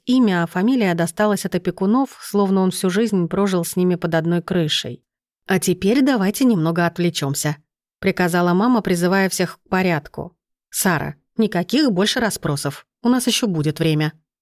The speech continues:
Раздался спасительный звонок, и я опередила Констанс, лишь бы не усаживаться за общий стол. Как у родителей только кусок в горло лез.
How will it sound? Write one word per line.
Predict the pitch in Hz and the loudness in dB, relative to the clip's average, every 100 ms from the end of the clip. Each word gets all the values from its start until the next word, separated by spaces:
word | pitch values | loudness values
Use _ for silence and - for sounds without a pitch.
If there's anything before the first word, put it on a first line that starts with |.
| - | -4
Раздался | 202 190 170 180 185 | 0 0 0 0 -2
спасительный | 180 180 185 196 180 180 | -4 -2 -2 0 2 2
звонок, | 175 175 190 269 277 | 2 0 2 2 0
и | |
я | 190 220 | 0 0
опередила | 214 196 185 180 185 170 | 0 2 2 2 2 0
Констанс, | 170 240 262 - 190 185 | 0 -2 0 0 0 0
лишь | 185 196 | 0 0
бы | 185 | 2
не | 180 | 0
усаживаться | 175 170 196 190 180 180 | 0 0 -2 0 -2 -2
за | 165 170 | -2 0
общий | 170 - 185 | 0 -2 -4
стол. | - 180 151 131 _ _ _ _ - | -2 -2 -2 -4 _ _ _ _ -6
Как | 240 | -2
у | 240 | 2
родителей | 233 220 240 233 220 | 2 2 0 0 0
только | 220 214 220 | 0 0 -2
кусок | 214 269 - 220 165 | -2 -2 0 -2 -2
в | 160 | 0
горло | 175 160 165 | 0 2 0
лез. | 185 160 143 - | 0 -2 -4 -12